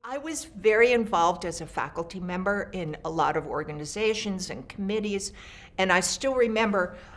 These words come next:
um, we were thinking of leaving here because my husband was in the same field and we had a nepotism policy. So I went to see, uh,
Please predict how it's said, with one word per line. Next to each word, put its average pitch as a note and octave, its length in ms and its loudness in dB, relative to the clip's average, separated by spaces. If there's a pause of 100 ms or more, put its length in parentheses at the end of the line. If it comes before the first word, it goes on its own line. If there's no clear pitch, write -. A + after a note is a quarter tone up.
(160)
um, E3 320 0 (500)
we G3 240 -4
were F3+ 100 2
thinking C#4 460 -4
of F#3 220 -4
leaving G#3 420 -4
here A#3 540 -2 (340)
because F3 640 -2 (100)
my E3 360 2
husband F#3+ 720 -2
was G#3 260 -2
in G3+ 160 0
the G3 60 -8
same F#3 360 -4
field A#3+ 640 0 (280)
and E3+ 200 -4
we F3+ 80 -2
had F3 220 -4
a D#3+ 80 0
nepotism G3+ 760 -2
policy. F3 640 -4 (300)
So - 220 0
I F#3+ 100 4
went C4 340 0
to B3 140 -8
see, F#3 600 -4 (380)
uh, D#3 200 0